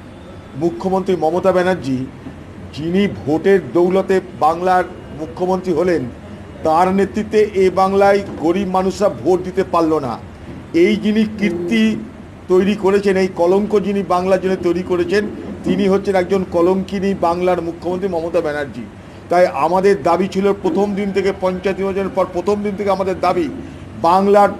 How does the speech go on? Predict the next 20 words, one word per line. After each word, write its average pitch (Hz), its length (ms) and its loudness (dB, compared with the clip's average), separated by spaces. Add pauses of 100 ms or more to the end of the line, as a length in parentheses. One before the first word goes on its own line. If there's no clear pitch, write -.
(120)
পশ্চিমবঙ্গ 196 600 -2 (180)
সরকারের 190 460 2 (100)
যে 185 80 2 (120)
পুলিশ, 190 340 2 (460)
পশ্চিমবঙ্গ 190 540 0 (160)
সরকারের 185 340 0
যে 180 80 2 (100)
প্রশাসন, 190 440 2 (480)
সম্পূর্ণটা 208 600 0
তৃণমূলীকরণ 214 840 0
হয়ে 165 280 0
গেছে। 147 200 -4 (460)
অতএব 202 280 0 (100)
তাদের 185 300 6
উপরে 208 240 2
ভরসা 175 400 0
করে 196 180 2 (120)
আমরা 180 300 2 (120)
ভোট 175 160 0 (100)
করতে 190 240 -2